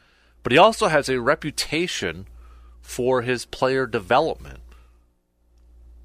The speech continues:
which includes working with guys like Jimmy Butler and Pascal Siakam in, in Toronto. In fact, with, uh, with,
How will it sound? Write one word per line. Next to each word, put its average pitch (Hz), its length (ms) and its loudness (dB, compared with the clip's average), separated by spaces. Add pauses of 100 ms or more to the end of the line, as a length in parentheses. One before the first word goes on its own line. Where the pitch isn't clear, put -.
(220)
which - 240 -10
includes 127 800 -2
working 104 340 -4
with 98 280 -6
guys 90 320 -2
like 95 140 -4 (180)
Jimmy 82 260 -6
Butler 110 440 -2 (920)
and 85 140 -16
Pascal 98 460 -2
Siakam 101 580 -4
in, 87 140 -12
in 87 160 -14
Toronto. 123 580 -6 (380)
In 113 80 -8
fact, 160 580 2 (520)
with, 123 360 -2
uh, 113 420 4
with, 117 180 -6